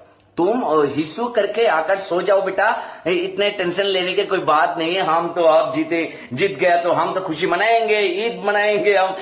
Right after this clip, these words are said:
ईद मुबारक, ईद मुबारक, ईद मुबारक। दादा बाबू, कष्ट पाबेन ना, हैं? আর টিভি, টিভি ভাঙাভাঙি করবেন না যেন, তাহলে পরবর্তী ম্যাচটা আবার দেখতে পারবেন না। টিভিটা আস্ত রেখে দিন।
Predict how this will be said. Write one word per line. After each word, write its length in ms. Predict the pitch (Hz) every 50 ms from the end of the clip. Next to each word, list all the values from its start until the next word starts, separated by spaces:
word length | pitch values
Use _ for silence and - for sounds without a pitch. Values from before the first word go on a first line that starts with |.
| - - -
ईद 320 | 226 240 247 247 196 208
मुबारक, 640 | 220 220 220 214 208 208 208 208 208 208 208 - -
ईद 260 | 196 214 214 196 180 180
मुबारक, 460 | 190 190 190 190 180 190 190 190 190 -
ईद 200 | 175 170 170 147 143
मुबारक। 360 | 135 127 117 107 101 98 107
दादा 140 | 120 127 151
बाबू, 800 | 175 214 220 175 127 101 85 - - - - - - - 165 139 - 131
कष्ट 240 | 139 - - - 185
पाबेन 280 | 165 135 123 113 107
ना, 120 | 101 98 104
हैं? 500 | 143 202 226 160 - - - - - _ _ -
আর 140 | - 104 131 - - -
টিভি, 240 | 180 180 208 214
টিভি 280 | 208 208 208 196 214 214
ভাঙাভাঙি 500 | 156 143 147 170 185 185 185 185 190 202
করবেন 340 | 190 190 190 175 180 175 170
না 100 | 170 160
যেন, 180 | 156 151 151
তাহলে 220 | 139 156 160 170 170
পরবর্তী 440 | 165 170 165 170 170 175 175 - 165
ম্যাচটা 300 | 165 165 165 - 175 165
আবার 160 | 165 160 151
দেখতে 240 | 180 185 - 190 175
পারবেন 280 | 151 139 127 123 117
না। 120 | 113 113 113
টিভিটা 360 | - 143 139 147 143 190 160
আস্ত 280 | 139 131 - - -
রেখে 260 | 185 180 180 175 190 196
দিন। 260 | 240 277 294 294